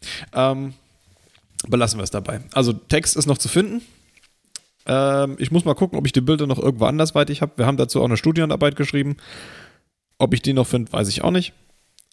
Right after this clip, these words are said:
Ähm, ja, schauen wir mal. Also, wenn ich noch was find, werd ich das, äh, in die Shownotes stellen. Und wenn nicht, dann verlinke ich einfach die Textartikel da. Und dann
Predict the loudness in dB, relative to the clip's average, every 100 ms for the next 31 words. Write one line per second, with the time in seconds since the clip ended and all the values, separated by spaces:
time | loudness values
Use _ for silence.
0 | -2 0 2 -2 -6 -12 _ _ _ _
1 | _ _ _ _ 0 0 0 -14 _ _
2 | _ _ _ 0 0 0 -4 -8 -2 0
3 | 2 0 -10 _ _ -18 -16 -18 -20 -4
4 | 0 2 2 0 2 0 0 0 0 2
5 | 2 0 -2 -2 0 0 -2 -8 _ _
6 | _ _ -20 _ _ _ _ _ _ 0
7 | 2 0 0 0 0 0 0 -2 -2 -2
8 | -4 -10 _ _ _ _ -2 2 2 0
9 | -2 0 0 0 -6 -10 -20 -20 -2 0
10 | 0 -2 -4 -2 -2 -2 -2 0 0 -2
11 | -4 -6 -4 -4 -8 _ _ -14 -12 -12